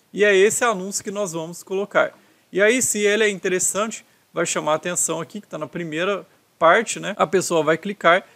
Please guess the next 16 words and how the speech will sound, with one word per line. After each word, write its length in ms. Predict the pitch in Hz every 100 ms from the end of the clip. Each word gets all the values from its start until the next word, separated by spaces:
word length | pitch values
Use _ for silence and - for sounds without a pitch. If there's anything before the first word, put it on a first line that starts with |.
| _ _
e 120 | 170
ela 120 | 190
tem 220 | 185 190 202
acesso 480 | 196 - 190 190
aqui 240 | 196 - 190
à 100 | 196
ficha 520 | - 180 185 - 254 _ -
da 100 | 160
pessoa, 540 | 180 190 - 165 196 _ _ _
onde 240 | - 185 185
ela 120 | 185
vai 140 | 175
entrar 220 | 165 160
em 40 | 147
contato, 560 | 196 196 165 156 143 _
tem 260 | 156 165